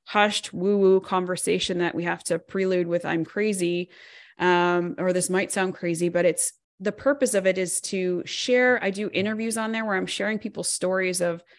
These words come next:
their journey of awakening, of their journey of understanding their oneness and their alignment within themselves and the impact it's had on their lives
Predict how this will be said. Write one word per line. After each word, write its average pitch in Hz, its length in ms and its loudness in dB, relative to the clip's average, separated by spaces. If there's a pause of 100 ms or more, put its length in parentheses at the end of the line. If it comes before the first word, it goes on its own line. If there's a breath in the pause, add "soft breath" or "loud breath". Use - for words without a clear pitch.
(260 soft breath)
their 214 320 4
journey 170 420 -6
of 170 120 -6
awakening, 170 500 0
of 170 140 -4
their 202 180 2
journey 180 300 -4
of 170 120 -4
understanding 170 580 -2
their 170 120 -2
oneness 165 580 -4
and 170 120 -4
their 165 280 -4
alignment 170 440 0
within 170 220 -4
themselves 170 500 -2
and 165 160 -4 (320 soft breath)
the - 160 -10
impact 233 380 -4
it's - 100 -8
had 180 160 0
on 175 120 0
their 175 180 4
lives - 520 -2